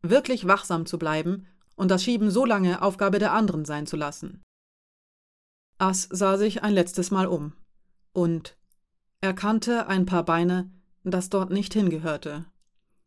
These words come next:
Zu lange Beine. Kantas Beine. Es stimmte, Jentl hatte sie nicht an der Reling gesehen. As hatte sich gefragt, ob As sie einfach übersehen hätte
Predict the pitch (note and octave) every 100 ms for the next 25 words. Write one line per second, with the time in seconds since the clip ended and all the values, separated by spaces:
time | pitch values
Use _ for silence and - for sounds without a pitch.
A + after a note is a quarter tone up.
0 | _ _ - A3+ A3 G3 F3+ D3+ D3+ C#3+
1 | D3+ D#3 _ _ _ _ _ _ - B3
2 | G#3+ E3 D#3 - - D3+ D3 C#3+ E3 _
3 | _ _ _ _ _ _ _ _ _ _
4 | _ _ _ - F#3 - A3 G3+ F3 -
5 | F3 F#3+ G3 F#3+ F#3 F3+ G3+ G3 G3+ G#3
6 | F#3+ F#3 E3 E3+ F#3 F#3+ D#3 D3+ D3 D3
7 | D3 D#3 _ _ - _ _ _ - F3+
8 | F#3+ G#3 G3+ G3 F#3+ F#3+ F#3 F#3 F#3 -
9 | _ - - F#3+ G3 G3 F#3 G3 G3+ G3
10 | F#3 F#3+ A#3 A3 F3+ E3 E3+ F#3